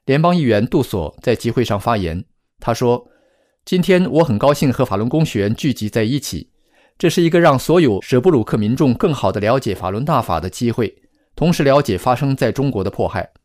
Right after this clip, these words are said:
我认为我们共同努力发出一个声音是非常重要的，让中共停止迫害。”议员还表示，对以真善忍为原则的修炼人迫害是荒谬而不可理喻的，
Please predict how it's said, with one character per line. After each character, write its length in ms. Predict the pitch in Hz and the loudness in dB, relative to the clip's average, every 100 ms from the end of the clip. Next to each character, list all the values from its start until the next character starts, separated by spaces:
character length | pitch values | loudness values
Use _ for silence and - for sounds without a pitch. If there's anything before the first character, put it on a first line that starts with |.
| _ _ _ _ | _ _ _ _
我 140 | - 120 | 0 2
认 140 | 135 | 4
为 200 | 113 113 127 | 4 2 0
我 100 | 113 | -2
们 100 | 143 | 0
共 200 | 214 170 | 2 2
同 180 | 135 135 | 2 0
努 100 | 98 | 0
力 120 | 113 | 0
发 160 | 139 | 2
出 160 | 139 143 | 0 0
一 140 | 131 | -2
个 100 | - | -2
声 180 | 120 113 | -2 0
音 240 | 110 107 104 _ _ | 0 0 -4 _ _
是 180 | - 127 | -4 -2
非 160 | 110 175 | 2 2
常 180 | 104 110 | 2 -2
重 160 | 160 | 0
要 160 | 113 90 | 2 0
的， 220 | 82 - _ _ _ _ _ _ | -4 -12 _ _ _ _ _ _
让 220 | 160 127 | 2 4
中 180 | 165 170 | 2 2
共 200 | 175 117 | 2 0
停 280 | - 123 151 | 0 0 0
止 160 | 120 87 | 0 -2
迫 200 | - 101 | -2 -2
害。” 280 | 98 - _ _ _ _ _ _ _ _ _ | -2 -6 _ _ _ _ _ _ _ _ _
议 100 | 156 | 2
员 180 | 139 127 | 4 4
还 120 | 127 | 2
表 200 | 120 87 | -2 -4
示， 340 | - 107 - _ _ _ _ _ | -4 -6 -6 _ _ _ _ _
对 160 | - 160 | 2 4
以 140 | 123 | 4
真 180 | 117 190 | 4 2
善 200 | 190 175 | 4 4
忍 160 | 113 101 | 4 2
为 120 | 120 | 2
原 220 | 123 123 | 2 2
则 120 | 131 | 2
的 80 | 123 | 0
修 180 | 117 175 | 2 4
炼 120 | 160 | 4
人 180 | 104 101 | 2 -2
迫 200 | - 143 | 0 0
害 240 | 120 98 - | 0 -2 -4
是 220 | - 117 | -6 -4
荒 260 | - 170 | 0 2
谬 240 | 180 156 92 | 4 2 0
而 220 | - 107 | -2 -4
不 140 | 113 143 | -2 -2
可 140 | - | -2
理 200 | 113 90 | -2 -2
喻 160 | 135 104 | -4 -4
的， 180 | 80 | -4